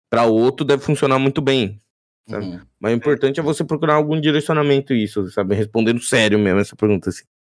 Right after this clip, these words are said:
Speaker 2: É, porque de repente o cara que, tipo, ele fala, "Caraca, não dá pra eu cantar com a minha voz", é porque ele tá tendo referência de pessoas, tipo, nada a ver com ele, tá ligado?
Speaker 1: É,
Speaker 2: Às
Speaker 1: sim,
Speaker 2: vezes.
Speaker 1: pô. Pô, tem vozes diferentes pra, pra todo estilo, pô.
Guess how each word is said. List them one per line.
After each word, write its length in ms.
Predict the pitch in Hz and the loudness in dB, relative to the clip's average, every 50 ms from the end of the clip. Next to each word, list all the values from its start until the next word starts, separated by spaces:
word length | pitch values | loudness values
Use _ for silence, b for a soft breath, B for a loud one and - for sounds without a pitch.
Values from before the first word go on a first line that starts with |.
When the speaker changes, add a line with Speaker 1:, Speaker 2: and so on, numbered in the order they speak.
| _ _ | _ _
Speaker 2:
É, 120 | - 156 135 | -6 -6 -6
porque 340 | - - 113 110 - 131 123 | -6 -6 -10 -6 -4 -4 -2
de 100 | 127 139 | 0 0
repente 360 | 139 143 139 139 143 143 143 | -2 0 0 -2 -2 -2 -4
o 60 | 143 | -6
cara 260 | 139 - 143 131 147 147 | -2 0 2 2 2 -2
que, 100 | - - | -4 -12
tipo, 160 | - - - | -10 -2 -2
ele 120 | 139 127 127 | -2 -2 -2
fala, 400 | - - 131 123 127 123 120 117 | -2 0 2 2 2 0 0 -2
"Caraca, 560 | - - 123 117 123 135 143 147 143 - 117 | -2 -2 0 0 2 2 0 0 0 -2 -4
não 100 | 110 113 | -2 0
dá 140 | 110 117 117 | 0 0 0
pra 140 | - 127 | -2 -4
eu 40 | 123 | -6
cantar 320 | - 123 123 120 - 117 113 | -4 -6 -6 -4 -4 -4 -4
com 120 | - 127 | -2 -4
a 20 | |
minha 160 | 117 117 113 107 | -2 0 0 0
voz", 240 | 101 110 120 127 | 2 0 0 2
é 80 | 147 151 | 0 -2
porque 320 | 151 151 147 151 - - | -2 -4 -6 -6 -4 -6
ele 160 | 160 151 151 151 | -4 -4 -4 -2
tá 160 | - 151 143 | -2 -2 -2
tendo 300 | 147 - 147 135 147 165 | 0 0 0 0 0 0
referência 720 | 165 160 156 - - 151 123 117 120 127 131 131 - 156 | -2 -4 -4 -2 -2 -2 -2 -2 -2 -4 -6 -8 -10 -12
de 120 | 151 165 165 | -12 -14 -12
pessoas, 520 | - 170 165 165 - - 147 156 165 165 | -8 -8 -8 -8 -6 -4 -4 -4 -4 -4
tipo, 220 | - - - 143 139 | -10 -12 -8 -4 -2
nada 300 | 139 131 139 147 143 180 | 0 0 0 0 -2 -2
a 20 | |
ver 140 | 196 202 196 | -4 -4 -6
com 220 | - - - - | -6 -8 -8 -4
ele, 320 | - 120 - 233 220 107 95 | 0 2 2 2 0 -2 -4
tá 160 | - - 85 | -6 -6 -8
ligado? 260 | - - - 95 95 | -6 -6 -6 -2 -2
Speaker 1:
É, 200 | 98 - 82 - | 0 2 2 2
Speaker 2:
Às 80 | 85 - | 0 0
Speaker 1:
sim, 60 | - | 0
Speaker 2:
vezes. 240 | - 85 135 165 160 | 0 0 0 0 0
Speaker 1:
pô. 220 | - 110 98 87 - | 0 -2 -2 -2 -4
Pô, 200 | - - 156 123 | -4 -2 -2 0
tem 200 | - 120 123 117 | 0 0 0 0
vozes 360 | 101 107 113 135 156 160 151 | 2 0 2 2 0 0 -4
diferentes 460 | 147 156 - 175 156 117 117 131 - - | -6 -6 -4 -2 -2 0 0 -2 -6 -4
pra, 220 | - 165 160 156 151 | -2 0 0 0 -2
pra 200 | - - 156 127 | -2 -2 -2 -2
todo 240 | - - 135 147 | 0 -2 0 0
estilo, 340 | 175 170 - - 127 123 127 120 | 0 -2 -2 0 0 0 0 -2
pô. 160 | 123 - - | -6 -10 -12